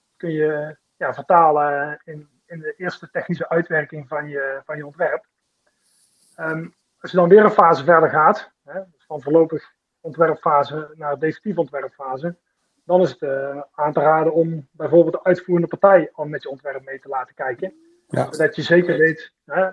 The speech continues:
Speaker 1: dat het ook een, eh, praktisch maakbaar ontwerp wordt en dat er, eh, ja, dat het dan op die manier niet de bocht uitvliegt.
Speaker 2: Ja.
Speaker 1: En, eh, ja, dat is echt wat ik zeg van, eh, betrek de partij die de karttrekkende rol heeft in de e-,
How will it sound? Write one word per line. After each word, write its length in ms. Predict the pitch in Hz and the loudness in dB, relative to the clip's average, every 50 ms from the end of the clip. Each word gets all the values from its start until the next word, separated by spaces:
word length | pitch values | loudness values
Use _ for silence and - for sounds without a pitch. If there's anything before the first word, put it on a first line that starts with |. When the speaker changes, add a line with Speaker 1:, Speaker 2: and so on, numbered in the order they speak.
| _ _ _ _ | _ _ _ _
Speaker 1:
dat 160 | - 156 151 | -12 -12 -10
het 100 | - 151 | -10 -8
ook 160 | 156 147 147 160 | -10 -8 -4 -4
een, 260 | 156 151 147 135 _ _ _ _ _ _ _ _ _ _ _ _ | -4 -4 -6 -10 _ _ _ _ _ _ _ _ _ _ _ _
eh, 160 | - 143 135 135 131 - | -10 -8 -8 -8 -4 0
praktisch 360 | - 147 - - 180 - - | 0 0 0 0 -6 -6 -2
maakbaar 440 | 170 175 170 165 - 160 151 156 156 | 0 2 2 2 2 2 2 2 0
ontwerp 400 | 156 151 - 190 202 180 170 131 | -2 2 4 4 6 4 4 0
wordt 260 | 139 135 - - _ | -4 -6 -8 -10 _
en 120 | - 143 135 | -20 -20 -16
dat 180 | 139 139 - | -16 -16 -16
er, 100 | 139 127 - | -16 -16 -14
eh, 220 | 135 135 135 131 131 131 _ _ _ | -12 -10 -10 -12 -12 _ _ _ _
ja, 200 | - 170 - - _ | -12 -12 -12 -12 _
dat 160 | - 135 - | -20 -20 -20
het 80 | 147 135 _ _ _ _ _ _ | -20 -20 _ _ _ _ _ _
dan 220 | - 151 147 151 - | -8 -8 -8 -8 -12
op 140 | 170 147 | -16 -10
die 120 | - 190 202 | -4 0 2
manier 260 | 202 196 190 180 165 | 4 4 4 2 0
niet 140 | 156 147 - | -2 -6 -10
de 60 | 139 | -10
bocht 240 | 127 156 - - - | -8 -8 -8 -6 -6
uitvliegt. 440 | 139 120 - _ - 123 - _ _ _ _ _ _ _ _ _ _ _ _ _ - | -8 -10 -10 _ -20 -20 -20 _ _ _ _ _ _ _ _ _ _ _ _ _ -4
Speaker 2:
Ja. 140 | - 139 | 0 0
Speaker 1:
En, 140 | 151 160 151 | 0 0 -2
eh, 220 | 151 147 147 147 151 | -6 -6 -6 -4 -6
ja, 220 | 143 131 120 - _ _ _ _ _ _ _ _ - - - | -6 -8 -10 -14 _ _ _ _ _ _ _ _ -20 -14 -6
dat 160 | - 170 170 | -6 -4 2
is 40 | - 185 | 6 6
echt 140 | 190 190 | 6 8
wat 140 | - 202 190 | 6 2 2
ik 60 | - | 2
zeg 240 | - - 190 180 - | 4 4 4 4 4
van, 300 | - 180 170 165 170 - - | 2 2 2 2 0 -4 -8
eh, 200 | 170 165 165 165 160 156 147 | -8 -6 -6 -6 -6 -10 -14
betrek 320 | - _ - 180 180 170 | -12 _ 0 2 2 2
de 80 | 180 - | 0 -4
partij 400 | - - - 202 190 180 170 156 | -2 2 4 6 6 6 6 2
die 280 | 165 165 160 151 _ _ _ | -2 -6 -6 -8 _ _ _
de 100 | - 147 | -16 -10
karttrekkende 580 | - - 196 180 - - 190 180 - 175 170 165 | -2 0 0 0 0 0 -4 -2 0 2 2 4
rol 240 | 151 180 175 165 | 6 6 6 6
heeft 220 | 165 156 151 - - | 6 2 0 -2 -8
in 100 | 160 151 | -16 -14
de 100 | 147 143 _ | -14 -14 _
e-, 220 | - 185 196 196 | -6 -4 -4 -4